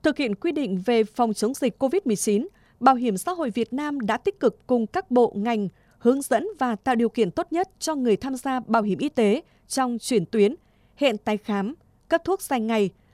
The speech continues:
cấp thuốc cho người bệnh mãn tính từ hai đến ba tháng, tránh cho người bệnh phải đến cơ sở y tế nhiều lần, hạn chế lây nhiễm covid mười chín.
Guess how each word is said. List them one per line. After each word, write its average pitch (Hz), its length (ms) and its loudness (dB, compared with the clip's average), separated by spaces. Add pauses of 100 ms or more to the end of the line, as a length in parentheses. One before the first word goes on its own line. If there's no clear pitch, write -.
(140)
cấp 370 140 0
thuốc 392 220 0
cho 302 220 -4
người 247 200 0
bệnh 220 160 0
mãn 214 180 -4
tính 240 360 2
từ 233 200 0
hai 285 340 -6
đến 214 200 2
ba 285 100 -2
tháng, 226 320 -2 (480)
tránh 262 280 0
cho 349 160 -2
người 277 140 -2
bệnh 214 200 0
phải 208 180 -2
đến 202 200 -2
cơ 285 140 -2
sở - 160 -2
y 269 140 -4
tế 220 200 0
nhiều 285 240 2
lần, 208 220 4 (420)
hạn 233 220 -4
chế 233 280 0
lây 302 160 2
nhiễm 220 240 0
covid 262 360 2
mười 202 120 2
chín. 226 280 0